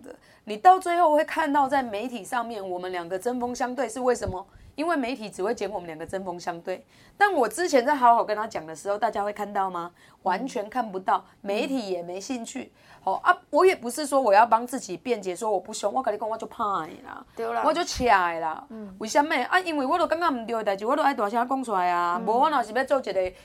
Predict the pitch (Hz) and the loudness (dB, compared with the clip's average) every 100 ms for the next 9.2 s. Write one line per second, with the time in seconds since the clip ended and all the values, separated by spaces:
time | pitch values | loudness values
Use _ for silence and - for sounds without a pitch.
0 | - - 269 277 247 208 294 370 262 220 | -6 0 4 4 6 4 4 2 -2 -2
1 | 196 262 220 247 247 254 226 247 226 240 | 0 0 2 2 4 0 0 -4 2 2
2 | 226 226 226 202 180 277 285 302 190 254 | 2 6 8 8 8 8 8 8 8 6
3 | 294 311 269 269 233 302 285 302 269 254 | 6 2 0 -4 -2 -4 -2 4 4 4
4 | 262 302 262 254 240 240 262 262 247 196 | 4 6 6 2 -2 0 2 2 2 0
5 | 214 262 247 220 208 208 349 277 220 190 | 4 4 4 2 2 2 2 2 2 0
6 | 185 262 208 175 - 330 392 392 277 202 | -4 -2 0 0 0 0 2 0 0 -2
7 | 220 240 208 190 226 190 185 190 190 320 | 0 0 2 2 0 -6 -4 -4 -4 -6
8 | 254 175 - 160 190 208 240 185 170 156 | -8 -10 -8 -4 -4 -4 -4 -4 -6 -12
9 | 220 | -12